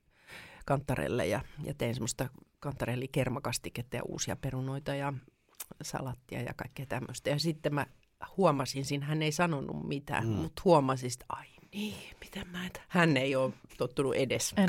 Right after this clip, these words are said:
Speaker 1: kantarellikastikkeeseen.
Speaker 3: Joo.
Speaker 1: <laughs>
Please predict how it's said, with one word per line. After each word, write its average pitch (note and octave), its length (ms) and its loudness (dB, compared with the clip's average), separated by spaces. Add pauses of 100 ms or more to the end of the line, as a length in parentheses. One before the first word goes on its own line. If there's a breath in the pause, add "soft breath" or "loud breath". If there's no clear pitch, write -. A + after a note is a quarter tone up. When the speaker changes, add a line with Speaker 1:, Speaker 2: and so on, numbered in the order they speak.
Speaker 1:
kantarellikastikkeeseen. F#3+ 2000 6
Speaker 3:
Joo. D4 160 6
Speaker 1:
<laughs> - 420 0